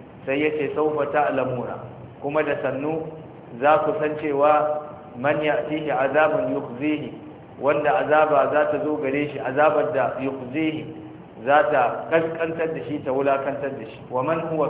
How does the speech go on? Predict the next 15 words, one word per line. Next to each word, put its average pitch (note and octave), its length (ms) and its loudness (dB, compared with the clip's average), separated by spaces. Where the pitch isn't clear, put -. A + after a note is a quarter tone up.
kadhib," C#3 320 2
kuma D3+ 320 -2
sannu, D#3 460 -4
da C3+ 120 0
sannu C#3 320 -2
za E3 160 6
ku D#3 160 -2
san D#3 160 -2
wane C#3+ 400 2
ne C#3+ 160 -4
yake C#3 240 -6
faɗa C3+ 240 -6
ƙarya C#3+ 400 0
cikin D3 180 -6
maganarsa. A#2+ 500 -6